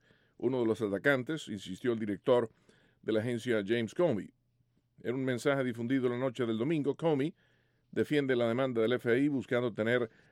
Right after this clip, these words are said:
acceso al iPhone y re-, respondió a los argumentos en contra de Apple de que la solicitud presentada por la agencia amenaza la privacidad digital de los clientes de esa empresa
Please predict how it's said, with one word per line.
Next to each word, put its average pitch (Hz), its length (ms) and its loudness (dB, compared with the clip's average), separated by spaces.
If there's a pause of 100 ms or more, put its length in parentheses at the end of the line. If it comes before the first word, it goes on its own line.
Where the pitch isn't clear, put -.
acceso 110 480 0
al 110 120 4
iPhone 175 420 0 (480)
y 156 160 0
re-, 143 360 4
respondió 123 640 0
a 143 60 4
los 113 200 2
argumentos 113 640 0
en 107 140 -4
contra 120 320 0
de 110 120 2
Apple 127 280 0 (400)
de 87 100 -6
que 98 80 -2
la 104 100 2
solicitud 107 480 -2
presentada 117 540 2
por 101 220 -4
la 101 180 4
agencia 113 480 -2 (480)
amenaza 123 540 0
la 110 140 2
privacidad 104 440 0
digital 110 440 0
de 117 80 -2
los 104 120 0
clientes 117 480 -4 (420)
de 104 200 0
esa 113 180 -2
empresa 147 540 -2